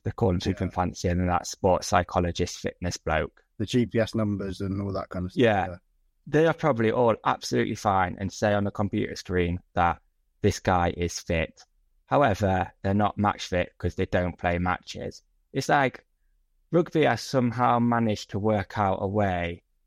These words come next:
Speaker 1: to do fitness without playing rugby matches. And it, like, logically, the best way to get fit for rugby would be to play rugby.
Speaker 2: Yeah, but it's not the same, like,
Speaker 1: But Leinster don't
Speaker 2: the
Speaker 1: do
Speaker 2: whole
Speaker 1: that.
Speaker 2: day.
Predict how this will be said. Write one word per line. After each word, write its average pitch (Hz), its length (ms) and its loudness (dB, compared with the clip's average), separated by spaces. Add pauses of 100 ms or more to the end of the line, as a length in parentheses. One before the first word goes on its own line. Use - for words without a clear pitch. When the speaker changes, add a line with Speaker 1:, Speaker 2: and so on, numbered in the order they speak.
(120)
Speaker 1:
to 101 580 0 (260)
do 110 200 2
fitness 117 480 -2
without 107 380 2
playing 104 260 2
rugby 113 240 0
matches. 131 580 -2 (640)
And 120 160 4
it, - 180 -2
like, 131 120 2
logically, 135 520 2
the 101 120 -2
best - 320 0
way 104 140 4
to - 100 -6
get - 180 -2
fit - 200 2
for 95 120 0
rugby 95 400 2
would 92 220 -2
be 87 160 0
to - 120 -12
play 85 220 2
rugby. - 440 -4 (760)
Speaker 2:
Yeah, 117 340 0 (180)
but 147 100 2
it's 147 120 -2
not 190 160 4
the 135 60 -8
same, 147 360 2
like, 110 200 -4 (140)
Speaker 1:
But 123 140 -6
Leinster 123 360 -2
don't 107 180 2
Speaker 2:
the 131 80 2
Speaker 1:
do 123 60 0
Speaker 2:
whole 151 160 4
Speaker 1:
that. 127 80 -4
Speaker 2:
day. 120 380 2